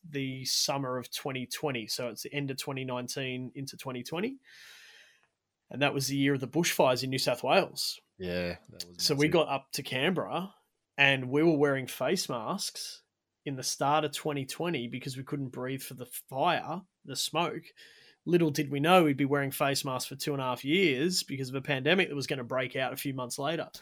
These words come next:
Speaker 1: Um, so that was wild. That was a crazy time. But yeah, so it's, it's been a bit of a journey. So Motor X, I've done a few times now, uh, three, I think I've done three Motor X, uh, three Summer Nats,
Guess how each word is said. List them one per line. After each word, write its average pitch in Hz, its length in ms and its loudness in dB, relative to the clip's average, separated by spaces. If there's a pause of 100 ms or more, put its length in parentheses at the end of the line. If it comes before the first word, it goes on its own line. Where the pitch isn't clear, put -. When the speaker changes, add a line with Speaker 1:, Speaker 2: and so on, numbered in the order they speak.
(720)
Speaker 1:
Um, 127 280 2
so 147 140 -2
that 151 140 6
was 131 140 -2
wild. 123 360 2
That 120 100 0
was - 260 -6 (100)
a 147 60 -12
crazy 123 360 -6
time. 127 460 -4
But 131 180 -6 (400)
yeah, 165 260 6
so 156 200 2
it's, 151 200 0
it's 151 160 -6
been 214 140 2
a 170 40 4
bit 151 120 6
of 135 60 4
a 139 40 4
journey. 147 400 2
So 135 200 0
Motor 151 360 4
X, - 460 0
I've 135 100 -10
done 143 140 -2
a 131 40 -6
few 147 200 -4
times 135 340 -2
now, 147 400 4 (180)
uh, 127 280 -8
three, 151 520 -4
I - 680 -20
think 143 100 -6
I've 127 40 -10
done 123 120 -6
three 160 240 0
Motor 151 320 4
X, - 640 0 (540)
uh, 127 240 -4
three 147 340 -4
Summer 139 300 -2
Nats, - 640 -4